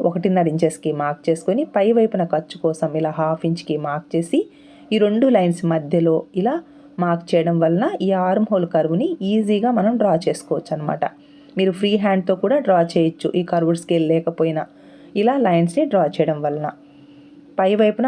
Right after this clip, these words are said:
హాఫ్ ఇంచ్ ఖర్చును వదిలేసి ఇప్పుడు చెక్ చేసుకోవాలి. ఇలా చెక్ చేస్తే మనకి ఆర్మ్ హోల్ లూజ్ కరెక్ట్గా తొమ్మిదిన్నర ఇంచెస్కి మ్యాచ్ అవ్వాలి.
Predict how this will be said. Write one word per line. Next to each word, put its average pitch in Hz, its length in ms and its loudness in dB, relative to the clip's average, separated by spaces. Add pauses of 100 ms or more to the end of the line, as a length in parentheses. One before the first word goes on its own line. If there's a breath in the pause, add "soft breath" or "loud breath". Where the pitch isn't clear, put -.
హాఫ్ 175 340 0
ఇంచ్ 175 140 -2 (120)
ఖర్చును 170 440 0
వదిలేసి 190 480 2 (540 loud breath)
ఇప్పుడు 247 220 0 (120)
చెక్ 233 260 0
చేసుకోవాలి. 151 600 -2 (2750)
ఇలా 240 140 0 (120)
చెక్ 196 260 0
చేస్తే 214 300 0 (160)
మనకి 196 240 0 (140)
ఆర్మ్ 214 260 2
హోల్ 208 180 0
లూజ్ 330 220 2
కరెక్ట్గా 196 400 -2 (140)
తొమ్మిదిన్నర 214 500 2
ఇంచెస్కి 175 400 0 (100)
మ్యాచ్ 170 320 -2
అవ్వాలి. 160 320 -2